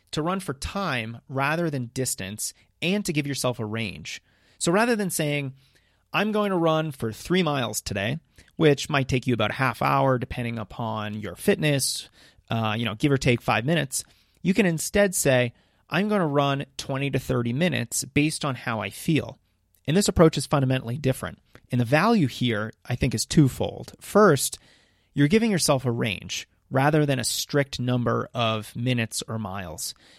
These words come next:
So if you run twenty minutes, then that's okay. That's what the plan said. And there's a lot of value in still hitting the goal of the plan despite being on the low end. It reduces guilt. Uh, it doesn't make you feel like you failed a workout for the day.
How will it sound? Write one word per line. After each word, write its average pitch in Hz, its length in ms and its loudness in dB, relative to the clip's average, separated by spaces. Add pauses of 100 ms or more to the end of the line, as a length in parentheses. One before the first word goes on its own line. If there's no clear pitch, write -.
So 151 120 2
if 131 80 2
you 147 100 0
run 151 140 0
twenty 147 320 -4
minutes, 190 500 -4 (220)
then 107 120 -8
that's 117 240 -4
okay. 226 460 2 (220)
That's 135 220 -2
what 214 100 -2
the 208 60 -2
plan 135 380 -4
said. 110 400 -4 (260)
And 170 120 0
there's 233 100 2
a 254 60 0
lot 254 140 4
of 196 60 -2
value 190 360 2
in 127 140 -2
still 170 380 -2
hitting 156 340 -4
the 131 80 -4
goal 131 360 0
of 123 120 -6
the - 60 -12
plan 143 500 -2 (260)
despite 208 480 0
being 151 240 0
on 139 80 0
the 131 80 0
low 127 280 2
end. - 280 -12 (340)
It 127 120 0
reduces 123 440 0
guilt. 175 460 4 (380)
Uh, 98 180 -6
it 104 60 -10
doesn't 135 240 2
make 123 200 0
you 107 340 -2
feel 156 440 6
like 113 220 -6
you 101 60 -16
failed 139 360 0
a 120 40 0
workout 143 440 4
for - 100 -4
the 131 100 0
day. 131 340 4